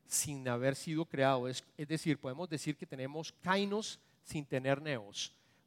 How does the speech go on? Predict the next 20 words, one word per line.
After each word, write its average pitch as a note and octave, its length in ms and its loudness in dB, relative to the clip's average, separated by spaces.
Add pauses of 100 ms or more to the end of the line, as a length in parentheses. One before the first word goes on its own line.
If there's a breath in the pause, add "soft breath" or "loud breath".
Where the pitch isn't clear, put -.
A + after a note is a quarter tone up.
Podemos B2+ 300 -10
tener B2 240 -8
algo D3+ 240 -4
nuevo G3 320 4
sin C#3+ 240 -10
haber, B2 420 2
haber B2 260 -8
sido C#3+ 280 -4
realmente B2 920 -8
nuevo, A#2+ 340 -12
como, A2 340 -18 (160)
como A2+ 140 -18
les G#2+ 100 -16
mencionaba. G#2 580 -18 (1400 soft breath)
Ahora, C3 340 0 (1040)
esto D3 240 0
no C#3+ 120 -2
es D3+ 60 0
nuevo, D#3 300 0
hermanos. G#2+ 500 -12